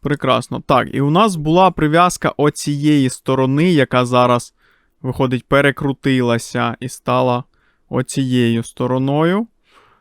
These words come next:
Тому я цю прив'язку зараз не буду повторювати. Ми її зазначимо окремо.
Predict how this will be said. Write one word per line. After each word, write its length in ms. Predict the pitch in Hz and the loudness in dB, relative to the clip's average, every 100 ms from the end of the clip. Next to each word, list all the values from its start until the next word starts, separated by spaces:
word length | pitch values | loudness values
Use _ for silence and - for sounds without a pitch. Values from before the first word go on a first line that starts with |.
| _ | _
Тому 400 | - 151 165 156 | -2 2 2 4
я 140 | 135 139 | 4 2
цю 200 | - 147 | 0 -4
прив'язку 600 | 143 139 143 180 - 143 | 0 0 2 0 -2 -4
зараз 400 | 139 143 143 - | 0 0 0 -2
не 180 | 147 160 | 0 0
буду 400 | 143 139 123 113 | 0 -2 -2 -4
повторювати. 1000 | 123 - - 131 135 147 165 - 196 220 _ _ _ _ _ _ _ _ _ _ _ _ _ _ _ _ _ _ _ _ _ | -4 -6 -6 -2 -2 -2 -4 -4 -6 -6 _ _ _ _ _ _ _ _ _ _ _ _ _ _ _ _ _ _ _ _ _
Ми 240 | 139 139 156 | -2 2 4
її 180 | 175 170 | 4 2
зазначимо 880 | 156 139 143 151 - 156 156 156 151 _ _ _ - | 0 0 0 0 -2 -2 0 -2 -6 _ _ _ -8
окремо. 800 | 143 143 147 135 117 110 110 135 | -6 -2 2 4 4 0 -4 -8